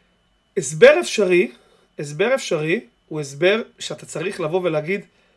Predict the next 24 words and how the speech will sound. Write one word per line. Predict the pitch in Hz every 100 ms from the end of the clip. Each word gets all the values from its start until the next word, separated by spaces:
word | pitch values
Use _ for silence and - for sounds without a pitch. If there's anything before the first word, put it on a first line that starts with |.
| _
מה, | 165 160 208 220
מה, | 190 175 208 202 202
מה | 175 208
הכוח | 208 208 202 190
ההסברי | 147 147 156 165
שלו. | 151 131
כלומר, | - 160 151
חומר | - - - 226 302 233
אפל | - 240 240 226 - _ _
שאתה | - -
השווית, | 147 143 262 269 220 -
הוא | 170
מסביר | 165 139 143 143 220
תופעה | 214 208 - 170 165
מסוימת. | 175 - 160 156 147 -
כלומר, | - 160 160
הוא | 151 - _ _ _ -
אומר, | 165 151
יש | - 208 254
לנו | 262
פה | 233
והוא | 240 226
מספק | - - 220
תחזיות. | - 196 180 151 180 147